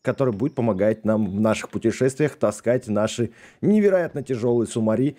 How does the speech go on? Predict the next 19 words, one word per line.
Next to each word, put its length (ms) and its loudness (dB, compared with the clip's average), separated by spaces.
Давай 360 2
же 100 -8
посмотрим, 600 0
что 280 -2
у 100 -2
него 220 2
там 220 0
есть. 400 -6
Ну 140 2
вот, 280 0
устройство. 600 -4
Шестеренки 560 -2
какие-то. 480 -4
Это 240 -2
место 360 -2
для 240 2
погрузки 540 -4
или 120 -6
что? 320 -16